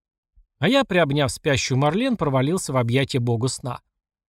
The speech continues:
Да, как и ожидалось, бремя героев меня не очень радовало. Проснулся, девушки, что грела мне в эту ночь в постели, рядом уже не оказалось.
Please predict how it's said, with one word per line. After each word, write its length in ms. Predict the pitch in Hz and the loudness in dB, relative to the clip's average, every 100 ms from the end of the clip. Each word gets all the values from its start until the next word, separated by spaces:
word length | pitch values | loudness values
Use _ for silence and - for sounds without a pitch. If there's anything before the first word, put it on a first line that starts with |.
| _ _ _ _ _ _ _ _ | _ _ _ _ _ _ _ _
Да, 480 | 143 160 226 262 254 | -2 2 4 4 2
как 160 | 233 202 | 0 0
и 40 | |
ожидалось, 520 | 196 196 214 262 233 | 0 2 0 2 0
бремя 320 | 156 170 180 165 | 0 2 2 2
героев 480 | 160 185 269 247 | 2 2 0 -2
меня 160 | 151 151 | 0 0
не 120 | 175 | 2
очень 300 | 165 - 170 | 0 -2 -4
радовало. 500 | 139 113 104 113 135 - _ _ _ | -2 -2 -4 -6 -8 -14 _ _ _
Проснулся, 840 | - 143 - 202 269 233 - 160 | -2 0 0 -2 -2 -4 -4 -4
девушки, 420 | 131 220 277 - - | -2 0 0 -2 -6
что 160 | - | -4
грела 300 | 131 151 135 | 0 2 4
мне 180 | 131 135 | 2 2
в 60 | 131 | 0
эту 140 | 139 | -2
ночь 200 | 135 - | -2 -2
в 20 | |
постели, 400 | 147 131 - 254 | -4 -6 -2 0
рядом 300 | 160 156 156 | 2 2 2
уже 140 | 143 135 | 0 0
не 80 | |
оказалось. 600 | 135 151 135 117 127 - | 0 0 -2 -2 -6 -12